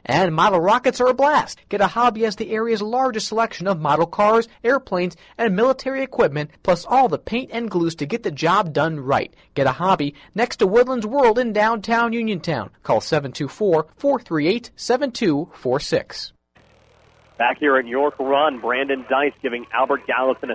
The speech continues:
Speaker 2: six nothing lead over Uniontown, a twenty-yard touchdown run here, the four fifty-nine mark of the opening quarter. Extra point, no good, capping off a twelve play, seventy-two-yard drive that took four minutes and fifty-one seconds off the clock.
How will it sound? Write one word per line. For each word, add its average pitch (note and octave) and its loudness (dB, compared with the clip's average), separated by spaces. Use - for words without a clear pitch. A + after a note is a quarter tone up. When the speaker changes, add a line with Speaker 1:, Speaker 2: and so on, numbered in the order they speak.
Speaker 2:
six D#3 -4
nothing C3+ -2
lead C3+ -2
over A#2+ 0
Uniontown, B2+ -4
a G#2+ -4
twenty-yard C3 -4
touchdown B2 -2
run B2 0
here, A#2+ -6
the A2 -4
four C#3+ -4
fifty-nine B2+ -4
mark A#2 0
of A2+ -6
the A2 -4
opening B2 -4
quarter. A#2 -2
Extra C#3 -4
point, C3 -4
no B2 0
good, A#2+ -4
capping C3+ -4
off B2 0
a C3 -10
twelve C#3+ 0
play, G#2+ -2
seventy-two-yard C#3+ 0
drive A2+ -2
that A#2 -12
took - -10
four D3+ -2
minutes C#3 -4
and B2 -16
fifty-one B2 -4
seconds B2+ -4
off A#2 0
the A2+ -8
clock. B2 0